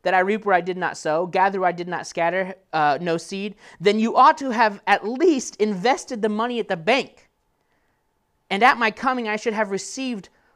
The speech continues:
what was my own in interest." What he's saying is, you can put it in a savings account and it's gonna accrue two point four percent over the course of however many years.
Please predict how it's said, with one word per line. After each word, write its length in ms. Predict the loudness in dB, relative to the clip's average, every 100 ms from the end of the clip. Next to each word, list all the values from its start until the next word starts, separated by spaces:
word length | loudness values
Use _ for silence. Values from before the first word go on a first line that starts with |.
| _
what 160 | -2 0
was 120 | 0
my 180 | 0 -2
own 180 | -2 -4
in 100 | -4
interest." 340 | -6 -8 -8
What 80 | -4
he's 120 | -4
saying 240 | -2 -4 -4
is, 120 | -6
you 80 | -6
can 140 | -4
put 140 | -4
it 80 | -6
in 80 | -10
a 40 |
savings 440 | -6 -4 -4 -6 -8
account 300 | -6 -6 -6
and 80 | -8
it's 80 | -8
gonna 260 | -6 -4
accrue 340 | -6 -6 -6 -6
two 240 | -8 -8
point 280 | -6 -10 -4
four 180 | -2 -2
percent 380 | -6 -8 -6
over 160 | -6 -8
the 80 | -6
course 240 | -6 -6
of 80 | -4
however 240 | -4 -4
many 160 | -6 -8
years. 400 | -4 -2 -2 -4